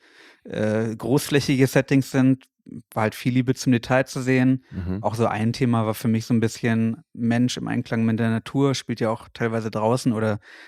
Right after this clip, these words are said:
Speaker 1: gibt, ich sag mal, schöne Gärten <laughs> da in den Häusern. Ähm,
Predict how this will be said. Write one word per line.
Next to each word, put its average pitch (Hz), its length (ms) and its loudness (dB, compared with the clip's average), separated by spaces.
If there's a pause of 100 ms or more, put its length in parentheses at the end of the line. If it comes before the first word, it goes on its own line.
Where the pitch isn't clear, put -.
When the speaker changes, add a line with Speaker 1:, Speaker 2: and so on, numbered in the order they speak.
(140)
Speaker 1:
gibt, - 160 -8 (220)
ich 127 240 -10
sag 117 140 -8
mal, 131 100 -4
schöne 127 260 2
Gärten 131 400 4
<laughs> 139 400 4 (420)
da 127 160 4
in 131 120 4
den 127 180 6
Häusern. 120 640 6
Ähm, 113 800 2